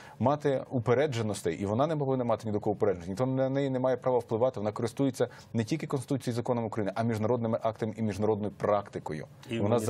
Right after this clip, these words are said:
Speaker 1: захищена, імунітети має всі. І вибачте, в цей період,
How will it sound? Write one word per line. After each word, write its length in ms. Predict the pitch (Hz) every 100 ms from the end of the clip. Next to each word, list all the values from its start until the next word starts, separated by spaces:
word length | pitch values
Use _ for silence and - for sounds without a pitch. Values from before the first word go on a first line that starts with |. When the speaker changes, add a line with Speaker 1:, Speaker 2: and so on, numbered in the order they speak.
| -
Speaker 1:
захищена, 480 | 131 139 - 95 73 - - 131
імунітети 680 | 139 135 127 - 147 139
має 200 | 110 95
всі. 200 | 90 - - -
І 80 | 117
вибачте, 360 | 151 127 -
в 60 | 95
цей 220 | - 151
період, 420 | 147 123 147 143